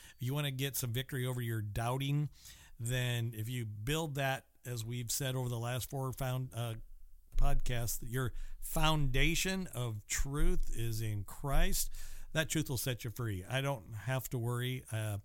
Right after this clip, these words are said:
the doubt can be good 'cause it's gonna drive me to the answer, and I think, uh, we can all use that kind of freedom.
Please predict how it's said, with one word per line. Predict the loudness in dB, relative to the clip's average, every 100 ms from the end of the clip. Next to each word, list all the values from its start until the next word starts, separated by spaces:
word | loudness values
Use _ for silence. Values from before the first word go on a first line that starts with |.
| -12 -20 -20 -8
the | -2
doubt | 2 2 2
can | 0
be | 0
good | 2 2
'cause | 2 0
it's | 0
gonna | 0 0
drive | 0 0 0
me | 0 -2
to | -2
the | -2 0
answer, | -2 -2 -4 -2
and | -2
I | -2
think, | -4 -4 -4 -4 -6 -6
uh, |
we | -4 -4
can | -4
all | -2 -2
use | -2 -2
that | -6
kind | -6 -6
of | -4
freedom. | -4 -4 -4